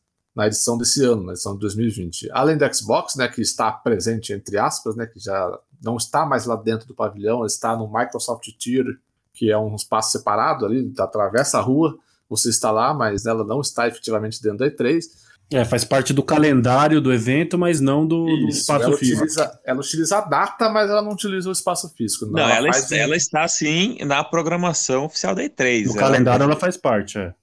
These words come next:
Speaker 3: Uma coisa é não estar na E três fisicamente, no mesmo prédio, né? Ela tá, como você falou, atravessando a rua. Mas ela,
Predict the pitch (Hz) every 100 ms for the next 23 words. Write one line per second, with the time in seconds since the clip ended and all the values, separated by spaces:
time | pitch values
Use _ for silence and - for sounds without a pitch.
0 | _ 101 98 - 110 131 139 170 185 185
1 | - 131 131 123 117 107 110 131 - -
2 | 135 139 147 - 139 120 120 117 110 110
3 | 113 135 - 113 110 95 90 95 110 101
4 | 98 95 110 107 117 147 113 110 107 -
5 | 113 131 120 120 95 - _ _ _ -
6 | 101 95 107 117